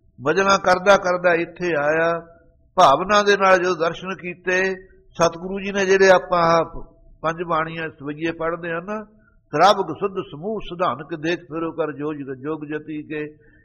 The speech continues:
ਇਹ ਦਸਾਂ ਸਵਈਆਂ ਦੁਆਰਾ ਇਹਨੂੰ ਉਪਦੇਸ਼ ਦਿੱਤਾ ਸੀ ਕਿ, "ਹੇ ਰਾਜਨ, ਜਿੰਨੇ ਤੇਰੇ ਪਾਸ ਪਦਾਰਥ ਨੇ, ਇਹਨਾਂ ਦੀ ਹੰਗਤਾ ਨਾ ਕਰ ਲਈ, ਇਹਨਾਂ ਦੇ 'ਚ ਫਸ ਕੇ ਕਿਤੇ ਇੱਥੇ ਮੋਹ ਦੇ ਜਾਲ ਵਿੱਚ,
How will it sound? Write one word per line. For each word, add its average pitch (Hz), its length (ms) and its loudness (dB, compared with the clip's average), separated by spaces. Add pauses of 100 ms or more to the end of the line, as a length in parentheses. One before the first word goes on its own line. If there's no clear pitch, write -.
(140)
ਇਹ 196 60 6
ਦਸਾਂ 151 420 2
ਸਵਈਆਂ 160 480 -6
ਦੁਆਰਾ 156 320 2
ਇਹਨੂੰ 185 160 -4
ਉਪਦੇਸ਼ 147 480 -8
ਦਿੱਤਾ 110 340 -12
ਸੀ 95 200 -20 (640)
ਕਿ, 170 160 2
"ਹੇ 156 80 4
ਰਾਜਨ, 196 540 2 (360)
ਜਿੰਨੇ 220 380 4
ਤੇਰੇ 214 320 6
ਪਾਸ 190 280 4 (160)
ਪਦਾਰਥ 165 440 4
ਨੇ, 220 360 2 (520)
ਇਹਨਾਂ 202 240 2
ਦੀ 190 120 -4
ਹੰਗਤਾ 156 480 0
ਨਾ 165 140 0
ਕਰ 160 220 0
ਲਈ, 143 320 -6 (640)
ਇਹਨਾਂ 214 220 4
ਦੇ 202 140 4
'ਚ 196 160 -8 (160)
ਫਸ 170 260 2
ਕੇ 190 140 2
ਕਿਤੇ 185 520 -4
ਇੱਥੇ 180 320 -4
ਮੋਹ 165 240 -4
ਦੇ 196 160 -2
ਜਾਲ 156 300 2
ਵਿੱਚ, 196 460 0